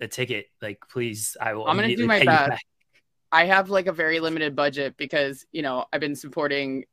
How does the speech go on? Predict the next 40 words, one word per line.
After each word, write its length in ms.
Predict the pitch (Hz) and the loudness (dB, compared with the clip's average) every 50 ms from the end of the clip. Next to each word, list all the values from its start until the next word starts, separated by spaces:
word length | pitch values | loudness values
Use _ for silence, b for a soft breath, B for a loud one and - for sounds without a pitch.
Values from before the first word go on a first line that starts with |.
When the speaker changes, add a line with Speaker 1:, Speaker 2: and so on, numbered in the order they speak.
| _ _ | _ _
Speaker 2:
uh, 300 | 123 131 120 123 104 104 - - | -8 -6 -6 -4 -6 -6 -6 0
Tall 200 | - 147 143 143 | 2 4 4 4
Dad 180 | 147 139 135 139 | 4 2 2 0
and 120 | 127 131 | 0 -2
I 320 | 127 123 123 127 131 127 - _ _ _ | -4 -4 -4 -6 -8 -10 -12 _ _ _
with, 180 | 147 143 131 - _ _ _ - | -6 -6 -6 -6 _ _ _ -6
uh, 280 | 123 120 101 85 67 67 - _ _ _ _ _ | -4 -2 -2 -4 -6 -8 -12 _ _ _ _ _
his 460 | - 143 147 143 135 131 135 - - _ _ _ _ _ _ - | -16 -8 -6 -6 -4 -6 -8 -14 -20 _ _ _ _ _ _ 0
broken 260 | 165 160 151 160 147 | 0 0 0 0 0
neck. 140 | 147 143 - | 0 0 0
He's 180 | - 175 165 - | -2 -6 -4 2
back 220 | - 165 160 160 | 4 4 4 4
to 100 | - 170 | 2 -4
working, 380 | 143 143 156 156 - 139 139 135 | -2 -2 -2 -2 0 -2 -2 0
but 160 | 143 143 139 | 0 -2 -2
for 100 | - 147 | -2 -4
the 80 | 139 131 | -6 -2
past, 480 | 123 151 139 135 139 - - - - | 2 4 4 4 4 0 -6 -10 -6
you 60 | - 151 | -4 -2
know, 100 | 135 131 | -2 -2
since 260 | - 143 131 - - | -4 -6 -6 -4 -2
May 300 | 147 147 135 131 123 127 | 0 2 2 2 0 0
when 140 | 131 135 131 | -2 -2 -2
he 60 | 117 | -2
broke 180 | 127 123 120 - | -2 -4 -4 -6
his 100 | 135 127 | -8 -4
neck, 260 | 139 131 123 113 120 - - | 0 0 0 0 -2 -4 -6
it's 200 | 139 123 - - | -8 -8 -8 -6
just 240 | - 139 131 - | -6 -6 -6 -4
been 400 | - 131 131 131 127 123 127 - - _ - | -4 -4 -2 -2 -2 -2 -4 -6 -10 _ -6
me 220 | 160 160 151 139 123 | -4 -2 -2 -2 -4
taking 280 | - 139 120 - 135 131 | -4 -6 -6 -6 -6 -4
care 120 | - 131 | -2 -2
of 80 | 127 127 | -2 0
me 140 | 135 135 131 | 0 -2 -2
and 80 | 127 | -2
my 100 | 123 127 | -2 -4
seventy-five-year-old 760 | 131 - 139 135 131 131 - 117 120 127 123 127 123 120 120 - | -6 -6 -6 -4 -4 -4 -2 -2 -2 0 0 0 -2 -2 2 4
father. 420 | 143 139 131 123 127 123 123 - b b b b b b b b b b b b b b _ _ _ _ _ _ _ _ _ _ _ | 6 6 6 6 4 0 -2 -4 b b b b b b b b b b b b b b _ _ _ _ _ _ _ _ _ _ _
So 520 | - - - 240 220 202 180 160 160 165 | -4 4 8 8 10 10 10 8 6 6